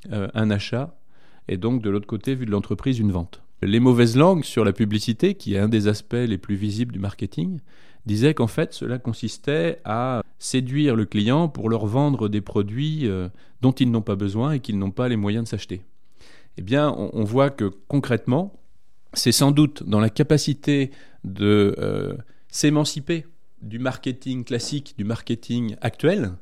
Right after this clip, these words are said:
qui semble vraiment, euh, prendre souvent le consommateur pour un imbécile et qui en tout cas utilise des vieilles ficelles de séduction et des discours apparemment, euh, très attractifs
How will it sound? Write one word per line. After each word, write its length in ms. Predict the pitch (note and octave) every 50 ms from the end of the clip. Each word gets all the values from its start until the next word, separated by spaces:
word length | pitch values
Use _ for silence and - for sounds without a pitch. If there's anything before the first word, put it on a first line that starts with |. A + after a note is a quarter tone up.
| - - - - - - - -
qui 240 | - - - C3+ C3
semble 460 | - - - D3 D3 D3 C3+ A2+ G#2
vraiment, 640 | G2 G2 G2 G#2+ A#2+ B2+ C#3 C#3 C#3+ C#3 C3+ A#2+ G2+
euh, 80 | F#2 F2+ - - - - - - -
prendre 380 | - - C3+ C3 C3 A#2+ G#2 G#2
souvent 320 | - - C3 A#2 C3+ C#3
le 80 | C3 B2
consommateur 720 | - A2+ - - A#2 A2+ A2+ G2+ - A#2+ A#2+ A#2 - -
pour 180 | - G2+ G2
un 80 | G2 G2+
imbécile 540 | G2 F#2+ G2 G2 - - F3+ G3+ D#3 F#2+ F2 F2+ - - - - - - -
et 100 | A#2 A2+
qui 160 | - - A#2+
en 80 | A2+
tout 140 | A#2 - A#2+
cas 200 | - - D#3+ E3
utilise 440 | D3+ B2 - - C3 B2 C#3+ C#3 A#2+
des 80 | G#2+ G#2
vieilles 200 | G2 A#2+ C#3+ D3+
ficelles 460 | - - C#3+ - - C#3 C3+ C3+ B2+
de 80 | A2+
séduction 640 | G#2 - - G2+ G2+ G2+ - - - B2+ C3 C3 B2 - - - - - - - - - -
et 160 | - A2 A2
des 320 | G#2 G2 G2 F#2+ F#2 F#2
discours 720 | F#2 F#2+ A#2 B2 - - - D3+ D3 C3+ A#2+ G2+ F2 F2 - - - - - - - -
apparemment, 920 | - A#2+ A2 - C3+ B2+ A#2+ A#2 A#2+ B2 B2 B2 B2 B2+ B2 A#2 A2 G2+ - -
euh, 280 | - G2 F#2 F2+ F2+ F2+ - -
très 420 | - - - - A#2 A2+ G#2+ F#2+
attractifs 560 | G#2 F#2+ - - - - - F#3 G3+ - -